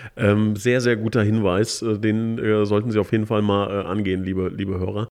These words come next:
Sie haben gerade eben kurz angedeutet, dass ich auch die Möglichkeit eventuell habe, einen Bürgen, ähm, zu nehmen. Das heißt, ähm, Sie haben gerade gesagt, okay, man hat vielleicht, äh, den Vater, der dann sagt, okay, er bürgt, ähm,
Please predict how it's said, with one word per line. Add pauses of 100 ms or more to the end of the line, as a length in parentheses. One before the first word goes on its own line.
(180)
Sie
haben
gerade
eben
kurz
angedeutet,
dass
ich
auch
die
Möglichkeit
eventuell
habe,
einen
Bürgen,
ähm,
zu
nehmen.
Das
heißt,
ähm,
Sie
haben
gerade
gesagt,
okay,
man
hat
vielleicht,
äh,
den
Vater,
der
dann
sagt,
okay,
er
bürgt,
ähm,